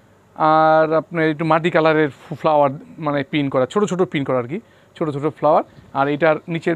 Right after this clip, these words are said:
প্যানেলটা দেখেন। আর এই যে, এই যে হাতাটা নিচ-, নিচেই দেওয়া আছে হাতাটা, এটা হলো হাতার অংশটুক। আর পিছনের ব্যাক পার্টটা ফুল সম্পূর্ণ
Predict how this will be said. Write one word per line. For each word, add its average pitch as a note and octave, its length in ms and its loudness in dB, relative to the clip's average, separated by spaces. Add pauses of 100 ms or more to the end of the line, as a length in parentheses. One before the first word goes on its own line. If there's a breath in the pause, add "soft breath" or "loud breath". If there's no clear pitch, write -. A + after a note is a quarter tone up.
প্যানেলটা D#3 400 -2
দেখেন। F3+ 180 -2 (440 soft breath)
আর C3 160 0 (100)
এই F3+ 80 0
যে, E3+ 100 0
এই F#3 160 0
যে E3+ 100 0
হাতাটা F3+ 560 -2 (100)
নিচ-, F3 300 -6
নিচেই E3+ 280 0
দেওয়া C#3+ 180 4
আছে B2+ 120 -6
হাতাটা, C3 260 -2 (460 soft breath)
এটা C#3 140 -6
হলো C#3 160 -2
হাতার C#3+ 200 -2
অংশটুক। B2 360 -8 (480 soft breath)
আর B2+ 180 -4 (120)
পিছনের E3 400 -4
ব্যাক D3+ 200 0
পার্টটা F3+ 320 -2 (640 soft breath)
ফুল F3+ 220 0 (500)
সম্পূর্ণ F3+ 420 -2